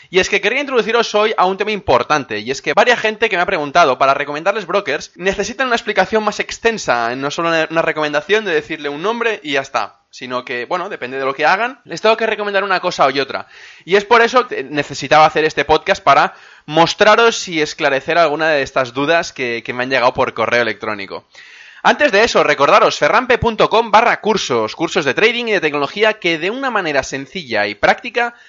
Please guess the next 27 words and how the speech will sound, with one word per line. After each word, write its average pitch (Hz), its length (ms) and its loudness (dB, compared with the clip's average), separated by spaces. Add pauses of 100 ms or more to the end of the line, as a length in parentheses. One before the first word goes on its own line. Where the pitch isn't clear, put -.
(140)
podéis 226 340 2
entender 170 460 -2
y 156 80 -2
empezar 262 540 2
a 190 120 4
ver 233 240 0
el 180 180 -4
mundo 254 380 -2
financiero 196 540 -2
desde 170 240 -6
una 190 80 -2
vertiente 196 400 -4
totalmente 226 1000 -4
diferente, 123 800 -2
desde 175 220 2
el 180 40 -6
trading. 107 380 -2 (480)
Y 180 160 -4
más 269 180 2
concretamente 180 800 0
con 180 160 0
los 175 140 -2
tres 254 200 0
cursos 247 380 -2
que - 80 -2
de 170 80 2
momento, 143 460 -2